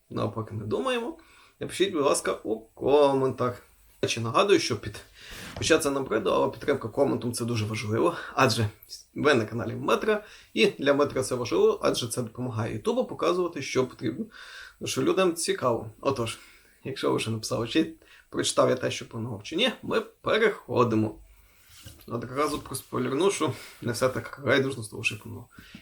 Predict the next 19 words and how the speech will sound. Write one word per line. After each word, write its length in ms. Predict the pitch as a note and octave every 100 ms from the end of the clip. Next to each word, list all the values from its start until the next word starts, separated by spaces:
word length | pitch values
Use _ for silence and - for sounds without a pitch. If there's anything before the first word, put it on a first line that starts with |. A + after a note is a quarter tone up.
| -
І 120 | - - - _ _
почну, 300 | A2 E3 F3+
напевно, 520 | D3+ D#3 E3+ E3 A#2 -
з 260 | B2+ A2 B2
книжки, 500 | - E3+ F3+ C3+ - - - -
яка 340 | C3 B2+ D3 B2+
неочікувано 840 | C3 B2+ B2+ - D#3+ - C3 A#2
<laughs> 40 | -
вривається 920 | A2 G#2+ A2 A#2 D3 E3+ C#3 - -
у 180 | - C3+ G#2+ -
мій 300 | - B2+ G#2+
топ. 400 | - D#3+ E3+ C3+
Напевно, 580 | B2+ A#2+ C#3+ C#3 C3+
що 340 | B2 - B2+ A2+ - - - _
якщо 540 | - B2 - - D3
не 120 | B2+ B2
десяти, 520 | A#2+ A#2+ C3 - D#3
то, 120 | B2+
напевно, 360 | A#2+ A2+ A#2